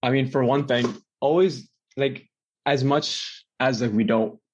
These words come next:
I mean, like, as much as we can avoid, like, don't go alone, you know? I think that's one of the, like, the best things you can do, you know, be with a group or anything, or, like, be with at least one, two, two friends, just so, like,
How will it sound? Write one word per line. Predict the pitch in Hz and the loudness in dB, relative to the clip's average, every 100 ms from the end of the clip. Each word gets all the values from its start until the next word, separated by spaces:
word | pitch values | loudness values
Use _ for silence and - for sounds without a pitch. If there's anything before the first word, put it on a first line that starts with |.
| _ _ 123 | _ _ -2
I | |
mean, | 127 | 0
like, | 120 123 | 2 0
as | 123 | 0
much | 139 135 | -2 -2
as | 135 | -4
we | |
can | 131 123 | -2 -2
avoid, | 104 110 110 - _ _ _ _ 117 | 0 0 -2 -4 _ _ _ _ -4
like, | 110 | -2
don't | 127 127 | 0 0
go | 117 | 2
alone, | 104 104 107 104 - | 0 0 -2 -4 -4
you | 110 | -2
know? | 113 110 | 0 0
I | 117 | 0
think | 131 | 0
that's | 120 | 0
one | 123 117 | 2 2
of | 113 104 | 2 0
the, | 107 | -2
like, | |
the | 110 | -4
best | 98 113 117 | -2 -2 -2
things | 117 120 113 | -2 0 0
you | |
can | 113 107 | 0 0
do, | 117 131 131 _ _ _ - - | 0 -2 -6 _ _ _ -20 -6
you | 120 | 0
know, | 123 | 0
be | 117 107 107 127 123 | 0 -4 -4 0 2
with | 117 113 | 2 0
a | 120 | 0
group | 107 123 131 | 0 -2 0
or | 120 | 0
anything, | 117 117 120 | 0 0 2
or, | 123 | 2
like, | 131 - | 0 2
be | 196 | 2
with | 180 | 2
at | 147 | 0
least | 180 - | -2 -2
one, | 117 127 123 - | 0 0 0 -2
two, | 127 123 127 | -2 0 -2
two | - 127 | -2 -4
friends, | - 110 113 - _ _ - | 0 0 0 -4 _ _ -2
just | 151 139 | -2 2
so, | 143 | 2
like, | 131 - | 2 -2